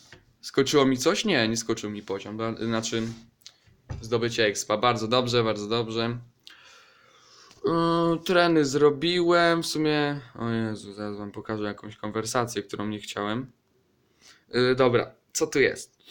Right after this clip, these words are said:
Piętnaście energii, dwadzieścia pięć energii, dziesięć motywacji, pięćdziesiąt energii,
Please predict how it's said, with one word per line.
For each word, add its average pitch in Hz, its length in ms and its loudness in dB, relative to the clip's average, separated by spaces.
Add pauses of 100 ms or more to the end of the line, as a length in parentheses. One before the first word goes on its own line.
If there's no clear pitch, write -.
(260)
Piętnaście 139 760 0
energii, 147 920 -2
dwadzieścia 117 520 0
pięć 87 400 -10
energii, 143 840 -6
dziesięć 110 640 -6
motywacji, 135 1080 0
pięćdziesiąt 107 720 -4
energii, 135 960 -4